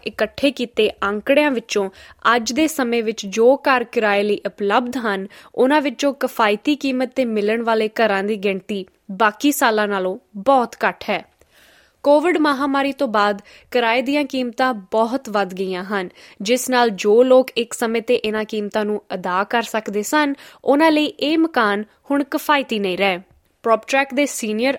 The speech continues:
ਅਰਥਸ਼ਾਸਤਰੀ ਐਂਗਸ ਮੋ ਦਾ ਕਹਿਣਾ ਹੈ ਕਿ ਤਨਖਾਹਾਂ ਦੀ ਕੀਮਤ ਵੱਧ ਰਹੇ ਕਿਰਾਏ ਦੀ ਕੀਮਤ ਨਾਲੋਂ ਘੱਟ ਹੈ ਅਤੇ ਇਹ ਫਰਕ ਕੋਵਿਡ ਮਹਾਮਾਰੀ ਤੋਂ ਬਾਅਦ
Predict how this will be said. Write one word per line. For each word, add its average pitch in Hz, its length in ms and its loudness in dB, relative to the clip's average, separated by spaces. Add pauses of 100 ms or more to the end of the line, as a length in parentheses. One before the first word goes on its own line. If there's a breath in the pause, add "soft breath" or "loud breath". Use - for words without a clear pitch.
(100)
ਅਰਥਸ਼ਾਸਤਰੀ 226 760 -4 (320 loud breath)
ਐਂਗਸ 240 440 -2
ਮੋ 233 200 2
ਦਾ 214 140 0
ਕਹਿਣਾ 233 380 0
ਹੈ 208 260 -2 (360 loud breath)
ਕਿ 269 100 -4
ਤਨਖਾਹਾਂ 262 720 2
ਦੀ 311 140 2
ਕੀਮਤ 254 420 -2 (120)
ਵੱਧ 214 260 2
ਰਹੇ 285 200 4
ਕਿਰਾਏ 220 380 0
ਦੀ 214 120 -6
ਕੀਮਤ 220 440 -4
ਨਾਲੋਂ 185 360 -4 (280)
ਘੱਟ 240 320 -2
ਹੈ 180 100 -2 (440 loud breath)
ਅਤੇ - 180 -2 (100)
ਇਹ 254 200 0
ਫਰਕ 269 380 0 (320 loud breath)
ਕੋਵਿਡ 285 400 6
ਮਹਾਮਾਰੀ 254 560 2
ਤੋਂ 226 140 0
ਬਾਅਦ 196 380 2